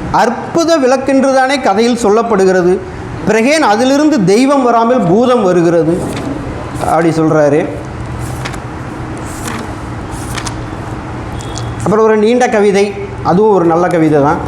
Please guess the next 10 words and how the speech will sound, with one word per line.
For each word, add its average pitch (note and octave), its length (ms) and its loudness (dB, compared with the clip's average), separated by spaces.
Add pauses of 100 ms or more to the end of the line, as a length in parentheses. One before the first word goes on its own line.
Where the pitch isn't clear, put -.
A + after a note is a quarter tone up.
(1200)
முதல் D4 320 4
மார்க் C#4+ 320 2
எடுத்த B3 340 2
தன் G#3 460 0 (240)
பிள்ளையை C4+ 460 2
ஒரு G3 280 2
ஏழை C4+ 340 2
தகப்பன் C4+ 480 2
எப்படியெல்லாம் B3+ 720 2
மெச்சுவானோ A3+ 800 2